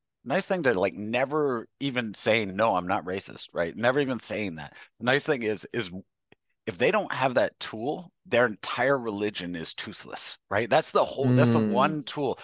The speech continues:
Speaker 1: So, like, if they, it's like, "Hey, I'm against trans whatever." And they say, "Well, that's because you're racist," or, "Hey, I'm against, I'm against increasing the tax rate on the top bracket 'cause I, or I'm increase-,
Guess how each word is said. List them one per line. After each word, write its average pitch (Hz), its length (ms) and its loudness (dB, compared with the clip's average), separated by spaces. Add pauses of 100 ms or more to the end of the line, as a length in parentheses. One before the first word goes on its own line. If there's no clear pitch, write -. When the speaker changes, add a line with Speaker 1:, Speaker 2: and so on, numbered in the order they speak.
(220)
Speaker 1:
So, 143 120 -2
like, 120 200 0
if 120 120 -4
they, 135 220 2 (540)
it's 123 260 -2
like, 117 300 2
"Hey, 123 200 4
I'm 101 140 2
against 104 400 -4 (220)
trans 101 640 -4 (320)
whatever." 90 560 -2 (560)
And 92 120 0
they 87 140 -4
say, 95 200 -2
"Well, 82 360 -2
that's 85 200 -2
because - 340 -12
you're 95 100 -10
racist," 107 540 -2
or, 85 220 -6
"Hey, 104 260 2
I'm 98 120 2
against, 107 600 -2 (640)
I'm - 80 0
against 131 480 0 (100)
increasing 110 880 -2
the 85 240 0 (160)
tax 90 300 -2
rate 82 180 -4
on 85 140 -6
the 82 80 -6
top 85 260 -4
bracket 80 420 -4
'cause 78 160 -12
I, 76 100 -6 (220)
or 73 360 -8
I'm 104 180 -4
increase-, 110 460 -6